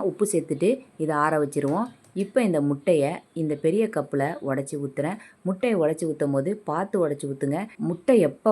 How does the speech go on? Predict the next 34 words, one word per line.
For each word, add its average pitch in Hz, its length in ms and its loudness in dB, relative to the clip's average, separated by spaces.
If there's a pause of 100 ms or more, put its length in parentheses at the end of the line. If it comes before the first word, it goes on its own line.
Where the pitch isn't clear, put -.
வாங்கினாலும் 143 520 0 (200)
நம்ம 139 240 0
அதை 135 160 -2 (340)
நல்லா 160 200 0 (100)
சுத்தமா 170 480 -2 (120)
கழுவிட்டு 160 420 2 (220)
அதுக்கு 214 320 0
பிறகு 147 320 2
ஃப்ரிட்ஜில் 147 380 0
எடுத்து 131 220 -2
வைங்க. 131 240 0 (360)
நான் 202 220 0
கொஞ்ச 160 300 2
நேரம் 139 360 -4
உப்பு 226 240 0
தண்ணியில 139 280 0 (120)
போட்டுட்டு 151 360 -2 (100)
முட்டையை, 139 360 0 (300)
அதுக்கப்புறம் 175 520 0 (100)
அதை 135 120 -2 (120)
கழுவிட்டு 151 380 0 (120)
ஃப்ரிட்ஜில் 143 380 0
எடுத்து 135 240 -4
வச்சிருவேன். 139 440 -2 (280)
நம்ம 143 220 0 (220)
அந்த 147 140 0 (120)
மேலே 220 300 2
உள்ள 147 160 0 (160)
ஓட்டுல 165 320 -2 (100)
தான் 233 140 -4 (240)
நமக்கு 151 280 0 (140)
டைஃபாய்டு 196 460 0 (100)
கிருமி 160 300 0 (180)
நிறையா 156 280 0